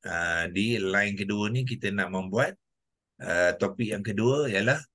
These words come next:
penerangan kalimah, men-, ah, tuliskan kalimah tu. Sebab kalau tidak, dia tergantung nanti kita <clears throat> ingatkan kalimah yang mana pula, ya. Ah, jadi kita masukkan kalimah yang kita nak buat penerangan tu, iaitu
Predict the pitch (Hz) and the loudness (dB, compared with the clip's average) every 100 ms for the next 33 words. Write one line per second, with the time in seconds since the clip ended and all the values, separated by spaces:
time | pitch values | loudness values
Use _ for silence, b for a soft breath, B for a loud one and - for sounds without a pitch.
0 | _ _ _ - 107 107 104 104 104 104 | _ _ _ -2 0 2 2 0 2 2
1 | 107 113 113 120 98 98 110 139 143 - | 0 -2 -4 0 0 0 -2 -4 -6 -10
2 | 101 95 98 - 98 95 147 156 120 101 | -8 -6 -6 -4 -4 0 0 0 2 0
3 | 92 95 98 92 87 85 87 101 104 - | 2 2 2 0 -2 -2 -4 -2 -2 0
4 | 98 101 107 - 98 95 95 98 101 120 | -2 0 0 0 0 -2 0 0 0 0
5 | 127 101 95 98 110 - 95 98 98 95 | 0 0 -2 -2 -6 -6 -2 0 0 -2
6 | - b b _ _ - 139 139 104 - | -6 b b _ _ 2 6 6 4 0
7 | - 92 101 98 117 101 95 95 90 95 | -6 -2 0 0 -2 0 -2 0 -2 -2
8 | 85 90 90 90 117 85 113 185 202 _ | -2 -2 -4 -2 -2 0 -2 -4 -8 _
9 | _ - 78 76 85 101 95 95 - 190 | _ -10 -8 -4 -2 -2 -2 -2 -2 -2
10 | - _ b _ _ - 107 123 151 101 | -6 _ b _ _ -2 0 0 0 0
11 | 95 92 90 101 - 92 98 101 98 95 | 0 0 -2 -12 -4 0 0 0 0 -2
12 | 95 98 95 92 - _ 87 92 90 95 | -4 -4 -2 -2 -6 _ -4 -2 -2 -2
13 | 92 90 90 92 98 131 117 87 - - | -4 -2 -2 -2 -4 -4 -2 -2 -4 -4
14 | 208 | -6